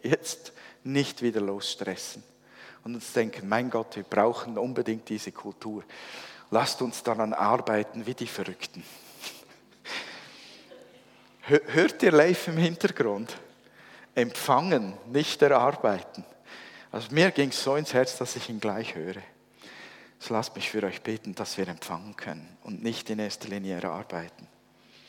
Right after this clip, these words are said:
Himmlischer Vater, ich danke dir für diese Zeugnisse von heute Morgen. Ich danke dir für den Worship. Ich danke dir für die Gemeinschaft. Ich danke dir für deine Gegenwart.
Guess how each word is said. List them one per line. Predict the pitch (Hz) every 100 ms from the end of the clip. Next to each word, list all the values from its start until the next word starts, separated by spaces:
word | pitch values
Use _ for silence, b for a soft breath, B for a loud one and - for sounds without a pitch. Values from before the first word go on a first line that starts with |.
| B B B _ _ _ _ B B B B B
Himmlischer | 156 160 151 143
Vater, | - 139 - 113
ich | -
danke | - 123 131 127
dir | 117
für | 107 107
diese | 107 107 -
Zeugnisse | 113 104 - 98 - 101
von | 98 101
heute | 90 - -
Morgen. | - - - - - B B B B B
Ich | 131 -
danke | 143 160 160
dir | 143 131
für | -
den | 120 117
Worship. | 98 110 - - -
Ich | - -
danke | 139 151 147
dir | 135 120
für | 120
die | 120
Gemeinschaft. | 113 113 95 143 - - - - - B B B B -
Ich |
danke | - 147 151 143
dir | 131
für | 135
deine | 127 123 120
Gegenwart. | 120 120 117 127 104 87 - -